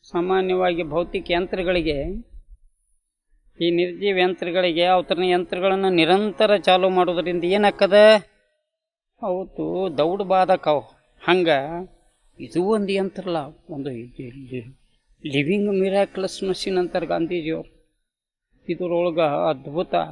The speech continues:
ಯಾವ ಯಂತ್ರಗಳಲ್ಲಿ ಇದರಲ್ಲಿ ಇರುವಂಥ ಭಾವನಾ ಶಕ್ತಿಯನ್ನು ಅಥವಾ ಸ್ವಯಂ ಪ್ರಜ್ಞೆಯನ್ನು ತುಂಬಲಿಕ್ಕೆ ಸಾಧ್ಯ ಇಲ್ಲ. ಹಂಗೆ ಅದಕ್ಕೆ ಮಿರಾಕ್ಯುಲಸ್ ಮಷಿನ್ ಅಂತಾರೆ. ಅದಕ್ಕೆ ಈ ಯಂತ್ರಕ್ಕೂ ವಿಶ್ರಾಂತಿ ಸಿಗಬೇಕಲ್ಲ.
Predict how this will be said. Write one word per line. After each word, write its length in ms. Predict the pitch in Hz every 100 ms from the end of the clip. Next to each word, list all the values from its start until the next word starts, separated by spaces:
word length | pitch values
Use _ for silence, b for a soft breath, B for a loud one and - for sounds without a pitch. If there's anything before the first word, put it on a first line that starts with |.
| 139 _ _ _ _ _ _ _ _ _ _
ಯಾವ 380 | 127 123 175 180
ಯಂತ್ರಗಳಲ್ಲಿ 800 | 185 175 165 165 175 170 175 190
ಇದರಲ್ಲಿ 460 | 175 160 170 170 170
ಇರುವಂಥ 400 | 160 170 170 165
ಭಾವನಾ 600 | 160 131 135 151 175 175
ಶಕ್ತಿಯನ್ನು 920 | - 175 _ 160 147 143 143 165 175
ಅಥವಾ 260 | 147 143 147 143 139 147 _ _ _ _ -
ಸ್ವಯಂ 280 | 170 170 170
ಪ್ರಜ್ಞೆಯನ್ನು 840 | 160 156 156 170 151 143 147 -
ತುಂಬಲಿಕ್ಕೆ 460 | 170 165 170 - 185
ಸಾಧ್ಯ 400 | - 180 147 165
ಇಲ್ಲ. 380 | 160 - 156 -
ಹಂಗೆ 420 | - 165 170 147
ಅದಕ್ಕೆ 280 | 151 - 185
ಮಿರಾಕ್ಯುಲಸ್ 680 | 170 170 175 - 170 -
ಮಷಿನ್ 380 | 170 160 - 175
ಅಂತಾರೆ. 540 | 156 - - _ _ _ _ _ _ _ _ _ _ _ _ -
ಅದಕ್ಕೆ 640 | 156 156 - 143 139 165 175
ಈ 480 | 135 139 180 226
ಯಂತ್ರಕ್ಕೂ 680 | 220 202 196 196 - 208 220
ವಿಶ್ರಾಂತಿ 540 | 208 185 196 214 190 214
ಸಿಗಬೇಕಲ್ಲ. 880 | - 190 214 220 143 120 - _